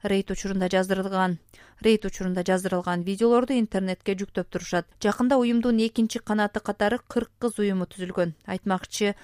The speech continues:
кырк кыздын башында турган Перизат Суранова да Замандаш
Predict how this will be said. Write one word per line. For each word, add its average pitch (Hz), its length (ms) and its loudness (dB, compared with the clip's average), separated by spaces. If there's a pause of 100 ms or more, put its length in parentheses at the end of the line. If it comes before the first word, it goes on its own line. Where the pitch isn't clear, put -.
(200)
кырк - 260 -2
кыздын 190 400 -2
башында 185 320 0
турган 185 380 -2
Перизат 202 500 0
Суранова 202 480 0
да 254 160 0
Замандаш 190 500 -2